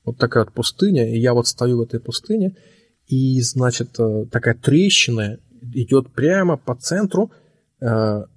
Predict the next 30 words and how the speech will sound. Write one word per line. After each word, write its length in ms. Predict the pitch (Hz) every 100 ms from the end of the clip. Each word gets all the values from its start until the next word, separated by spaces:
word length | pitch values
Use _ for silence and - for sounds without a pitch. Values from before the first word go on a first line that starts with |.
| -
до 300 | 127 123 120
самого 400 | - 156 143 120
горизонта. 640 | 120 123 117 135 170 220 -
И 80 |
я 200 | 123 151
стою 340 | 151 - 160 135
одной 220 | 123 147
ногой 360 | 135 135 135 131
на 180 | 127
одной 220 | 127 180 269
стороне 380 | - 117 107
трещины, 440 | 101 101 95 - 107
другой 300 | 110 123 214
ногой 260 | 185 175
на 100 | 143
другой 280 | 127 147 160
стороне 340 | - - 107 98
трещины. 500 | 98 95 - - 147 _ _ _ _ _ _ _ _ _ _ _ _ _ _ _ _ _ _ _ _
И 80 | 123
Бог 280 | 127 143 123
говорит: 360 | 127 120 110 - _ _ _
«Я 300 | - - 131
знаю 420 | 135 117 104 98 98
тебя». 420 | - 92 - - _ _ _ _
Вот 160 | 117 -
я 60 |
слышу, 460 | 113 - 151 - 113
он 220 | - 110
прямо 260 | - 107 104
говорит: 200 | 107